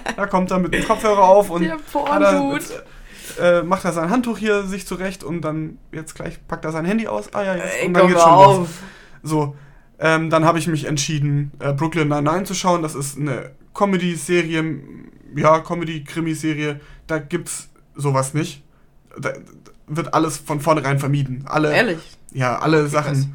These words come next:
Speaker 1: alle Sachen, die irgendwie shady wirken könnten, werden von Anfang an vermieden.
Speaker 2: <laughs> Perfekt.
Speaker 1: Ähm, ist auch eine tolle, ist eine tolle Serie.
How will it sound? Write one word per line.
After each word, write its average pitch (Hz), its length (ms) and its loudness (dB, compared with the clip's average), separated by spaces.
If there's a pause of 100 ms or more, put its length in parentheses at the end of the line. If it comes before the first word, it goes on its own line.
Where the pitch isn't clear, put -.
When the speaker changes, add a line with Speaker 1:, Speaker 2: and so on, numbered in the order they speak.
(240)
Speaker 1:
alle 151 200 -4
Sachen, 147 280 0
die 135 100 0
irgendwie 127 460 -4 (280)
shady 131 480 -4 (240)
wirken 143 320 -2
könnten, 135 320 -4
werden 135 240 0
von 151 140 -2
Anfang 143 240 0
an 131 120 0
vermieden. 147 400 -2 (420)
Speaker 2:
<laughs> - 60 -18
Perfekt. 147 540 2
Speaker 1:
Ähm, - 60 -12
ist - 40 0
auch 160 60 4
eine 175 140 4
tolle, 156 240 0
ist 147 100 -6
eine 143 80 -2
tolle 139 240 -4
Serie. 131 360 -8